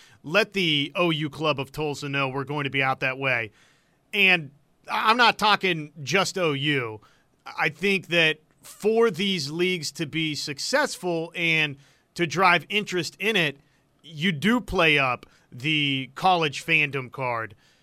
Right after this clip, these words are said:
for these softball fans. You, you look into,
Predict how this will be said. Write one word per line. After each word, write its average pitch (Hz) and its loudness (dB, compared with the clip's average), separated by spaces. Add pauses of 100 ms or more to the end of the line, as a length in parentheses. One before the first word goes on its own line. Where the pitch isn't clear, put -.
(120)
for 165 -4
these 147 -2
softball 143 -4
fans. 127 -4
You, 165 -4
you 170 -2
look 202 2
into, 147 0